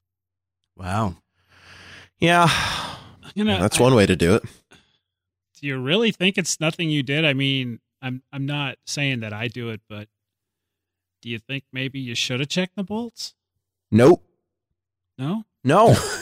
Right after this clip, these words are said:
Speaker 1: No, when you go buy a new car, do you go pop the valve cover off and check
Speaker 2: Yeah.
Speaker 1: the head bolts?
Speaker 2: When was
Speaker 3: If
Speaker 2: the
Speaker 3: they
Speaker 2: last
Speaker 3: were,
Speaker 2: time you
Speaker 3: if
Speaker 2: checked to make sure that the, the, the bolts on your electric motor were set correctly,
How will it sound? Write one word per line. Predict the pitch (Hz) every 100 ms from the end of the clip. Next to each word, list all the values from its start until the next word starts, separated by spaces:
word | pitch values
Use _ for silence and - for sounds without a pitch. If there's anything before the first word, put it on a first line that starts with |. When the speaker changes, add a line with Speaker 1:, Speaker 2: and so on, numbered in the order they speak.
| - _ _ _
Speaker 1:
No, | 120 147 147
when | 147 147
you | 156
go | 151
buy | 120 131 139
a |
new | 135 127
car, | - 120 143
do | 135
you | 123
go | 117 120
pop | - 127 -
the |
valve | 104 104 117 -
cover | 131 123 123
off | 131 -
and | 127
check | - 143
Speaker 2:
Yeah. | 196 185
Speaker 1:
the |
head | 139 135
bolts? | - 190 180 - 240 - -
Speaker 2:
When | 143 170
was | 175
Speaker 3:
If |
Speaker 2:
the | 165
Speaker 3:
they | 165
Speaker 2:
last | 175 170
Speaker 3:
were, | 165
Speaker 2:
time | 165 160
you | 170
Speaker 3:
if |
Speaker 2:
checked | - 180 160
to | 160
make | 151 156
sure | - 165 160
that | 147 -
the, | 120
the, | 107 123 123 120
the | 92 120
bolts | 104 135 139 -
on | 147 131
your | 123
electric | 120 123 135 - 127
motor | 113 120 160 123
were | 98 95
set | - 107 -
correctly, | - 98 - 101 92